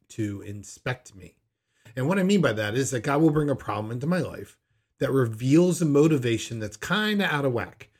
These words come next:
or a character, or a thought, or an emotion, or a motive that needs to be corrected. Because people, someone said this,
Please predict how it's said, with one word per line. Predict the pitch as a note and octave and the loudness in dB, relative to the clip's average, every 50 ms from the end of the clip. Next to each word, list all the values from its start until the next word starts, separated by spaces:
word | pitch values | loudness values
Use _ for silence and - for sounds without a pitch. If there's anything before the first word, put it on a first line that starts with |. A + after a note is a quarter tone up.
| _ _ _ | _ _ _
or | - C#3+ D3 D3 | 6 6 6 6
a | C#3+ | 6
character, | - - - - D#3 C#3+ C3 - - - C#3 C3+ | 4 2 4 4 4 2 0 -2 -2 0 0 0
or | B2+ A2+ A2 G#2 | 0 -2 -6 -6
a | F2+ | -6
thought, | - - - - C#3+ C#3 C#3 C3+ | -8 -8 -4 -2 -2 -2 -2 -4
or | - A#2+ A2+ | -6 -8 -8
an | A2 G2 | -8 -8
emotion, | F#2+ G2 G#2 G#2+ A#2 B2+ C3+ C#3 C3 - - - C#3 C3 C3 | -10 -12 -12 -8 -2 0 0 0 0 -2 -6 -8 -6 -6 -6
or | A#2 G#2+ A2+ | -6 -8 -8
a | A2 | -8
motive | G#2+ A2 A2+ A#2+ B2 B2+ C3+ C#3 C3+ A#2+ A2 G#2+ G#2 G#2 G#2 - | -8 -10 -8 -6 -2 0 2 2 2 2 0 -2 -4 -6 -8 -8
that | - B2 A2+ G#2+ | -8 -8 -8 -8
needs | A2 A2+ A2+ G#2 - - | -8 -10 -12 -14 -14 -16
to | G#2 | -14
be | G2 F#2+ F#2 | -14 -14 -16
corrected. | - - - A#2+ C3 C3 - - A2 E2+ D#2+ - _ _ _ _ _ _ _ _ _ _ _ - _ _ _ _ - | -14 -10 -4 -2 -2 -2 -4 -6 -12 -14 -14 -16 _ _ _ _ _ _ _ _ _ _ _ -20 _ _ _ _ -10
Because | D3 C3+ D#3+ F3 D#3 C3+ - - - _ _ _ _ _ _ _ _ _ | -2 2 4 4 4 2 0 -6 -12 _ _ _ _ _ _ _ _ _
people, | - - C4 C#4 - G3+ D3+ C#3 C3 B2+ A2+ - - _ - | 0 0 0 2 2 2 2 4 2 2 -2 -6 -12 _ -14
someone | - - - A#3 B3 G#3 E3 | -2 0 0 2 2 2 0
said | - C#3 A2+ F#2+ | 2 0 0 0
this, | F#2 - - - - | -4 -10 -12 -12 -14